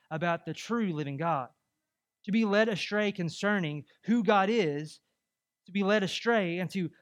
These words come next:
following someone else's word concerning God. It's ultimately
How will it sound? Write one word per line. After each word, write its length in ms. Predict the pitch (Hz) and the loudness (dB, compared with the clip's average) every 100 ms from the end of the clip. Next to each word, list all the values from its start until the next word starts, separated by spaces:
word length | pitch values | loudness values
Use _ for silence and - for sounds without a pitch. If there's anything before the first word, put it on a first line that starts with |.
| - | 0
following 360 | 220 202 190 175 | 4 4 2 -4
someone 500 | - 233 240 226 208 | 2 2 4 2 0
else's 440 | 208 185 165 - _ | 0 -2 -4 -6 _
word 520 | 160 202 180 156 156 - _ | -2 2 2 2 -2 -8 _
concerning 640 | 175 - 202 175 160 151 - - | -6 -2 -2 -2 -4 -8 -12 -2
God. 380 | 196 185 135 131 _ | 2 2 0 -4 _
It's 160 | 185 - - | -6 -6 0
ultimately 800 | 233 262 247 180 170 160 160 | 2 2 0 -4 -4 -4 -6